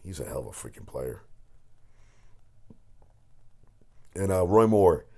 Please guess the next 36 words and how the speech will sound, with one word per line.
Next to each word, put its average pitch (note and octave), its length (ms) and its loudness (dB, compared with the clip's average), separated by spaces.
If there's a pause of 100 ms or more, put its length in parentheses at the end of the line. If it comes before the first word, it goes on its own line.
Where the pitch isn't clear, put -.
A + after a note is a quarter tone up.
(420)
uh, C2+ 300 -6 (240)
what G2 180 0
a F2+ 60 0
good C#2 160 -8
guy. - 300 -10
So D#2+ 320 -2
he D2 120 -8
used G2 140 -6
to F2+ 100 2
hang F2+ 180 2
out E2 380 2
at C#2+ 540 -4 (260)
football G2+ 360 2
games E2+ 320 -4
in D#2 60 -10
the D2+ 60 -8
mall D2 440 -6
when C#2 140 -10
in D2+ 40 -6
his D2+ 140 -8
thirties. C#2+ 500 -6 (320)
But D2+ 60 -8
he D#2+ 60 -4
said F#2+ 140 0
he G2+ 120 4
asked G2 200 4
for F2+ 120 0
the E2 60 -2
mom's D#2 280 -4
permissions. C#2+ 520 -8 (840)
And - 80 -6
I B2+ 60 0
always D4 180 -2
find A2 320 2
that E2+ 80 2
if - 180 -4